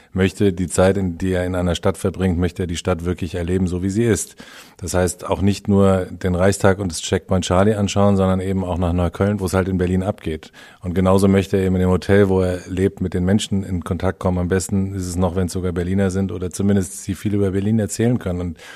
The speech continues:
das ist etwas, wo wir unseren Mitarbeitern auch keine Vorgaben machen, was sie mit wem zu besprechen haben, sondern wo wir darauf vertrauen, dass sie dem Gast eben, mit dem Gast so umgehen und so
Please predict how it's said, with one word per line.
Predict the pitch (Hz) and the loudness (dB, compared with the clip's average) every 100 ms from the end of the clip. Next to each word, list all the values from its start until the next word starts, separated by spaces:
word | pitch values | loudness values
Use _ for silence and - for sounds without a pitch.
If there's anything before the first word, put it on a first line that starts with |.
| - - | -20 -4
das | 95 | -2
ist | 92 101 | -2 0
etwas, | 101 107 92 | 0 2 2
wo | 98 95 | 0 0
wir | 98 | 0
unseren | 98 95 95 | 0 0 2
Mitarbeitern | 98 107 92 95 95 95 | 2 2 2 0 0 -2
auch | 92 - | -4 -2
keine | 98 101 98 95 _ | 2 2 2 -2 _
Vorgaben | - 104 110 104 87 85 87 | -2 2 4 4 4 4 2
machen, | 90 82 92 82 | 2 0 -2 0
was | 85 | -2
sie | - 92 87 | -2 -6 -4
mit | 90 85 | -4 -2
wem | 92 95 | 0 0
zu | - | -2
besprechen | 90 85 104 117 110 | -6 -4 -2 0 2
haben, | 92 90 | 2 2
sondern | 90 92 92 | 2 2 2
wo | 90 | 0
wir | 90 | 0
darauf | 90 90 - | 0 -2 -2
vertrauen, | 90 - 92 98 101 | -4 -4 -2 0 2
dass | 92 | -2
sie | 101 95 95 | -4 -8 -6
dem | 95 92 | -6 -4
Gast | 92 95 - | -2 -4 -4
eben, | 98 92 92 92 92 | -4 -2 -2 -6 -8
mit | 95 92 | -6 -4
dem | 92 | -2
Gast | 95 - - | -2 -4 -2
so | 101 104 | -2 0
umgehen | - 107 110 101 | 0 0 2 2
und | 92 | 0
so | 92 101 | 0 -2